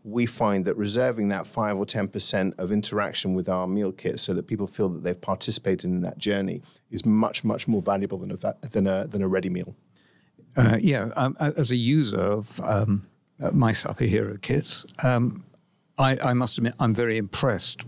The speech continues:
Speaker 2: with the, the amount of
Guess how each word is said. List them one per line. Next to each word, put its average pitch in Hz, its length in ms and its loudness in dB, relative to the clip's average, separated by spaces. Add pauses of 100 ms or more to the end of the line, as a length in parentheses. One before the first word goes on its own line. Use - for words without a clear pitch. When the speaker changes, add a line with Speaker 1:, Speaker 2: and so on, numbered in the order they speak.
Speaker 2:
with 110 320 2
the, 107 380 2 (760)
the 120 120 6
amount 131 400 4
of 110 200 -4